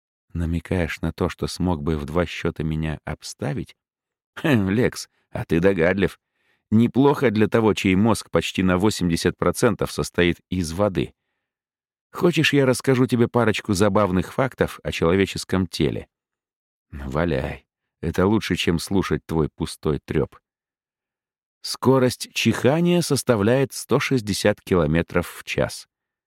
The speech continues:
За всю жизнь человек производит столько слюны, что ею можно заполнить пару бассейнов. Полный мочевой пузырь достигает размера мячика для софтбола. На ногах находится примерно пятьсот тысяч потовых желёз.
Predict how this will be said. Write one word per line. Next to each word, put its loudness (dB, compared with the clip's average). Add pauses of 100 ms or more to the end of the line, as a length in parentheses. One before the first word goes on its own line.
(200)
За 2
всю 0
жизнь 2
человек 0
производит 2
столько -2
слюны, -2 (340)
что -4
ею 4
можно 2
заполнить 0
пару 2
бассейнов. -2 (500)
Полный 2
мочевой 0
пузырь -2
достигает -2
размера 0
мячика -2
для 0
софтбола. -2 (460)
На 0
ногах 0
находится 0
примерно 0
пятьсот -4
тысяч -4
потовых 0
желёз. -2